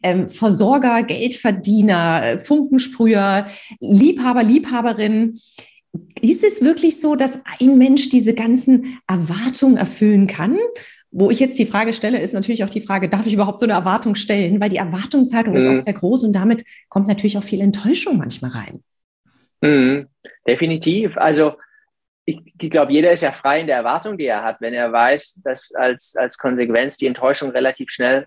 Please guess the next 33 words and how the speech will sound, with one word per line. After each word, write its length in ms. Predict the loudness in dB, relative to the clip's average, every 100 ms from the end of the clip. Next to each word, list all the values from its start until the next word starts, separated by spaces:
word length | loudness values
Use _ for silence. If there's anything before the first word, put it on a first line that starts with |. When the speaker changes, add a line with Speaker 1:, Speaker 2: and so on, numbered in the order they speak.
| _
Speaker 2:
um 140 | -10
die 160 | -8 -6
Ecke 220 | -4 -4
steht. 420 | -2 2 2 2 -2 _ -20 _ _
Und, 480 | -4 0 0 -2 -8 -2
ähm, 380 | 0 0 -4 -8
ich 160 | -6
glaub, 240 | -2 -2 -2
dass 200 | -6 -2
wir 220 | -4 -2
insgesamt 640 | -4 -4 -6 -4 -4 -6 -14 _ _ _ _ _ _ _ _
als 320 | -2 -2 -2
Gesellschaft, 720 | -4 0 2 2 0 -2 -2
dass 160 | -8 -8
es 240 | -12 -10
sich 260 | -10 -10 -4
so 160 | 0 0
entwickelt 420 | 0 -2 0 0
hat, 160 | -2
dass 160 | -2 -2
wir 160 | -2 -2
eine 200 | -4 -6
zu 200 | -4 -2
hohe 160 | 0
Erwartung 420 | 2 0 -2 -4 -10
an 100 | -8
den 140 | -6
Partner 320 | -4 -4 -4
haben, 160 | -6 -6
dass 160 | -2
er 160 | -2 0
alles 260 | -2 -2 -6
erfüllt. 460 | -4 -2 -2 -6